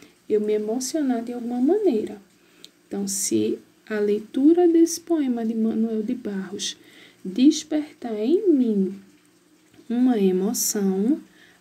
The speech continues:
aí eu posso afirmar que nesse poema tem poesia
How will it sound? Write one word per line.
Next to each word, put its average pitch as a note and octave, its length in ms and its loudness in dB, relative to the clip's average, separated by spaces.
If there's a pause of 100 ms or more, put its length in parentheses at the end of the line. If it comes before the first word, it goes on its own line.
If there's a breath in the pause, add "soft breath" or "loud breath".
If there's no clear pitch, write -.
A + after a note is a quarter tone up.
(120)
aí G3 240 -2
eu G3 100 0
posso G3 380 -8
afirmar G#3+ 720 -4
que - 180 -8
nesse G#3 600 -2
poema A#3+ 920 2 (1160)
tem G#3 200 -2
poesia A#3 680 -6